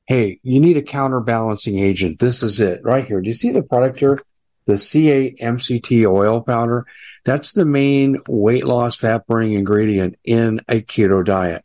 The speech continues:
And it's in this product. And this product works. It's guaranteed sixty percent,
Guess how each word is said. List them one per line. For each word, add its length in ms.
And 100
it's 180
in 160
this 200
product. 540
And 160
this 120
product 440
works. 320
It's 240
guaranteed 720
sixty 420
percent, 540